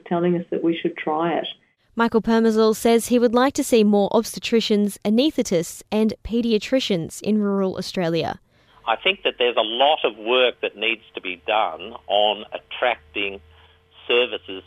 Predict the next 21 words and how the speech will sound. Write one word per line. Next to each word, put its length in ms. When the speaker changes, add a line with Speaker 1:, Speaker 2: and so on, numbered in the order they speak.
Speaker 3:
to 260
rural 400
centres. 360
One 200
of 100
the 300
issues 580
that 180
hasn't 500
been 320
adequately 560
addressed 600
is 220
looking 460
at 140
strategies 720
to 80
improve 960
the 80
rural 480
workforce 680